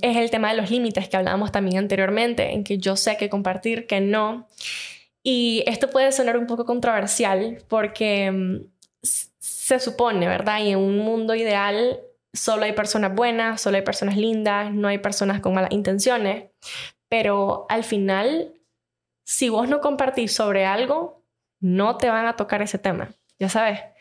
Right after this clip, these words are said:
Entonces, si yo comparto sobre, no sé,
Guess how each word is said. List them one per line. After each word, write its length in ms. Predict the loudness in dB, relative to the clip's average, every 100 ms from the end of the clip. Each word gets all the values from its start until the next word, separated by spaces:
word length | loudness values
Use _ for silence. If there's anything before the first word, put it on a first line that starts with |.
| -16 -16 -4
Entonces, 380 | 0 2 0 -2
si 280 | 0 2 4
yo 180 | 2
comparto 1000 | 2 -2 0 0 0 -2 0 0 -2 -10 _ _ -12
sobre, 1080 | -4 0 2 2 2 2 2 2 2 0
no 140 | 0 0
sé, 720 | 2 2 2 2 0 -4